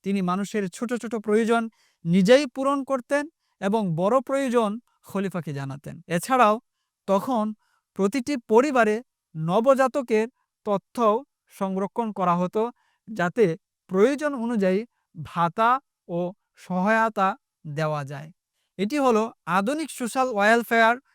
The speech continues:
সিস্টেম এর রূপ। সব মিলিয়ে হযরত আমিরে মুআবিয়া রাদিয়াল্লাহু তাআলা আনহু শুধু একজন শাসকই ছিলেন না,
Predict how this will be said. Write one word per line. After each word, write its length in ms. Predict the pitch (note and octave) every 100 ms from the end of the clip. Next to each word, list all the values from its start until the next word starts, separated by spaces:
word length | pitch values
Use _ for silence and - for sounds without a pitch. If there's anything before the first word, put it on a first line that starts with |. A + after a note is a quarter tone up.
| _
সিস্টেম 640 | - A3+ A3+ - A#3+ A#3+ A#3+ _
এর 260 | D#3+ D#3+ D#3+ - _
রূপ। 380 | E3+ F#3+ F#3+ D3 _ _ _ _
সব 340 | - C4 D4+ D#4
মিলিয়ে 400 | C#4 C4+ C4 C4 - - - -
হযরত 380 | G#3+ A#3+ C#4 - _ _ _
আমিরে 420 | F#3+ C4 E4 E4
মুআবিয়া 480 | D4 B3 B3+ B3+ A#3+
রাদিয়াল্লাহু 500 | G3 F#3+ G#3 G#3+ G#3+
তাআলা 340 | G3+ F#3 F#3+
আনহু 340 | F#3+ G3+ G#3+ G#3+ _ _ -
শুধু 400 | A#3+ A3+ F3+ E3 _ _
একজন 480 | E3+ G3 G3 F#3 D3 _ _
শাসকই 600 | - - E3 A3+ C4 C#4
ছিলেন 340 | - A#3 A3
না, 300 | A3 F#3+ F#3